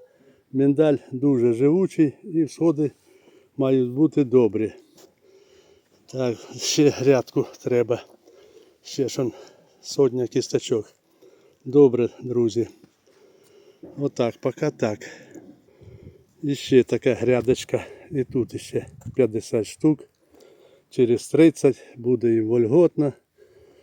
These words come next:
буде удобно щепити. Роблю, друзі, бо цього року не хватило всім моїх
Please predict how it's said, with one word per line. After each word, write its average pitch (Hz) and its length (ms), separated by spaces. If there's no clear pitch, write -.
буде 127 280
удобно 123 760
щепити. 160 600
Роблю, 165 380
друзі, 175 380
бо 175 260
цього 165 300
року 165 320
не 160 140
хватило 156 540
всім 139 280
моїх 139 420